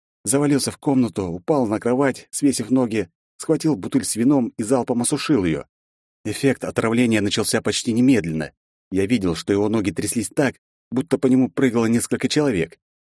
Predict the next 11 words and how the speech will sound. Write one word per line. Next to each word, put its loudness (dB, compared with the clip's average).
Жуткие -2
судороги, 0
сопровождавшиеся -2
не 0
менее 2
жутким -2
хрипом, -2
длились 0
около -2
пяти 0
минут. 0